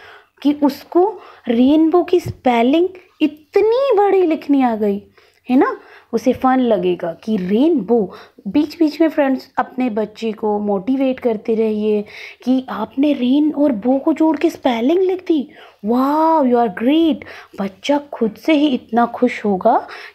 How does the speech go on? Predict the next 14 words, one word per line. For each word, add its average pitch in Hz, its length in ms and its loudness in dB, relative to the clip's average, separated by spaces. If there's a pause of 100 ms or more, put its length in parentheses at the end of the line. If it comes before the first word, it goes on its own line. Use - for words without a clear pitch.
कि 269 120 2
वो 262 260 2
learning 214 520 2
में 311 140 2 (400)
interest 254 640 0
लेने 196 340 2
लगेगा। 185 480 -6 (280)
Next 302 380 -2
है 330 80 2
हमारे 320 340 2
पास 330 280 -4
pancake, - 1400 -4 (400)
सी, 180 360 0 (1000)
pancake, - 2250 -6